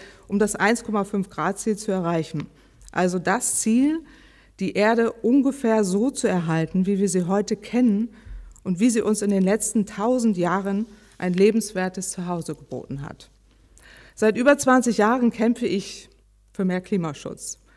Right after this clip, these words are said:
Durch das Engagement der For Future Bewegung wird deutlich, dass es eine überwältigende Mehrheit für den Wandel gibt. Lange Jahre wehrten sich die fossil-, die fossilen Konzerne mit allen Mitteln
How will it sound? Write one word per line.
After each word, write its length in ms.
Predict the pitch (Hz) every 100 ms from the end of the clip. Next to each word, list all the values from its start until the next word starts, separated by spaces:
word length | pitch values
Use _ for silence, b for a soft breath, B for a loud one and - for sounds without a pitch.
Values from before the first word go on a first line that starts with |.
| b b
Durch 140 | 190 202
das 160 | 202
Engagement 640 | - 220 220 208 226 269
der 80 | 262
For 180 | 247 196
Future 400 | - 254 240 226
Bewegung 540 | 196 165 175 180 196
wird 160 | 180 175
deutlich, 360 | 175 233 240 -
dass 160 | 202
es 120 | 208 -
eine 240 | 196 202
überwältigende 840 | - 208 185 214 277 - 208 208 196
Mehrheit 480 | 185 185 175 170
für 100 | -
den 160 | 175 170
Wandel 320 | 156 151 147
gibt. 320 | 143 143 - - B B B B B B
Lange 300 | - 208 285
Jahre 500 | 269 202 214 240 190
wehrten 260 | 160 202 208
sich 160 | 185 196
die 120 | 208
fossil-, 520 | - 196 - 233 254
die 140 | -
fossilen 580 | 196 196 - - 269 262
Konzerne 640 | - 190 - - 208 226 196
mit 240 | 190 -
allen 500 | 190 233 247 220 196
Mitteln 420 | 226 233 175 165